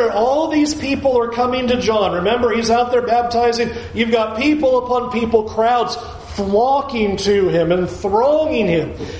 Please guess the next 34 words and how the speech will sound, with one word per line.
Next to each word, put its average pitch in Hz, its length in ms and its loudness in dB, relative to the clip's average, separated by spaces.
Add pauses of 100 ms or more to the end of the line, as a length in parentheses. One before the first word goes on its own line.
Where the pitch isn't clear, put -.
(100)
The 226 80 6
people 262 340 0
were 240 100 2
in 240 80 0
expectation. 240 800 0
They 214 100 4
were 220 140 4
all 277 300 -2
questioning 262 560 0
in 226 100 0
their 233 220 2
hearts 247 340 -2 (280)
concerning 254 600 0
John 233 580 0
whether 262 400 2
he 339 200 2
might 311 360 0
be 196 140 -2
the 185 160 0
Christ. - 680 -2 (2250)
And 190 140 0
John 277 260 2
answered 247 500 0
them 196 180 2
all. 214 760 0
Here's 190 240 0
John's 226 280 2
answer 214 320 0
to 180 140 -2
all 226 320 0
of 214 100 -2
Israel, 160 400 0
everybody. 196 580 0
Here's, 233 340 -2